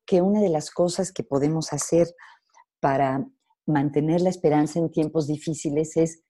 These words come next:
calibrarla. Es decir, que la esperanza no es como un apagador que está prendido o apagado, o tienes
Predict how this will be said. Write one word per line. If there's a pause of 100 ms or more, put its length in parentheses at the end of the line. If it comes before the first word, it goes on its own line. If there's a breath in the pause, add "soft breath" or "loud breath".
(140)
calibrarla. (440)
Es
decir,
que
la
esperanza
no
es
como (120 loud breath)
un
apagador
que
está
prendido
o
apagado,
o
tienes